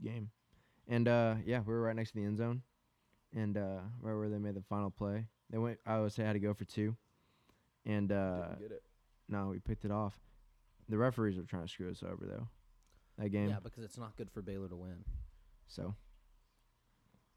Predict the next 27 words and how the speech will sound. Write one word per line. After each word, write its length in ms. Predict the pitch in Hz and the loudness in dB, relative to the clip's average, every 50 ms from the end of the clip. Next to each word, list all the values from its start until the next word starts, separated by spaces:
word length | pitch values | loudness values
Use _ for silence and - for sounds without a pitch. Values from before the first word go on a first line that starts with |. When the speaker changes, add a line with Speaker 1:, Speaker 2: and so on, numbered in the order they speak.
| _ _ _ - - | _ _ _ -8 -6
Speaker 2:
Dude, 200 | 127 110 98 - - - | -4 -4 -4 -6 -8 -6
literally 380 | 110 123 123 139 147 147 107 | -4 -2 0 0 0 0 -2
any, 260 | 139 135 147 147 - - | -2 -2 -2 -2 -4 -2
any, 260 | 147 151 165 165 - - | -2 -2 -2 -2 -2 -2
any 220 | 156 160 180 190 | -2 0 0 -2
college 380 | 185 - 143 123 123 139 147 - | -2 -4 -4 -4 -2 -2 -4 -4
football 340 | - - 151 143 147 151 151 | -2 0 0 2 2 0 0
game 220 | 156 156 160 165 | 0 -2 -2 0
you 120 | 156 135 | 0 0
watch, 480 | 110 101 98 98 107 127 - - - - - - - - _ _ _ _ _ _ _ _ - | 2 0 0 -2 -4 -6 -8 -10 -14 -18 -20 -20 -20 -20 _ _ _ _ _ _ _ _ -14
it's 100 | - - | -10 -6
kinda 160 | 165 147 139 | -4 -4 -2
weird 400 | 113 98 101 101 113 123 120 - | -2 -2 -2 -2 -2 -4 -4 -6
'cause, 160 | - 135 107 107 | -8 -8 -8 -6
like, 260 | 95 92 90 - - _ _ _ _ _ _ _ _ _ _ _ _ _ | -6 -8 -8 -10 -12 _ _ _ _ _ _ _ _ _ _ _ _ _
I'm 160 | - 151 170 208 | -2 0 0 2
not 140 | 240 240 | 2 0
a 20 | 254 | 0
conspiracy 640 | - 214 147 - - - 147 135 143 - - 151 | 0 -2 -2 -2 -4 -2 -2 -2 -2 -2 -4 -6
theorist 320 | - - 147 147 143 - 160 | -4 -2 -2 -2 -2 -2 -4
or 40 | |
anything, 360 | 147 147 143 - 147 143 143 139 | -4 -4 -2 -2 -2 -2 -2 -2
but 100 | - 117 | -2 -2
I 120 | 123 131 | -2 -2
definitely 320 | 123 - 143 131 - 147 135 | 0 0 0 0 0 -2 -2
think, 340 | - - 117 113 117 - - | -4 -4 -6 -6 -6 -6 -6
like, 260 | 98 92 98 - | -6 -6 -8 -10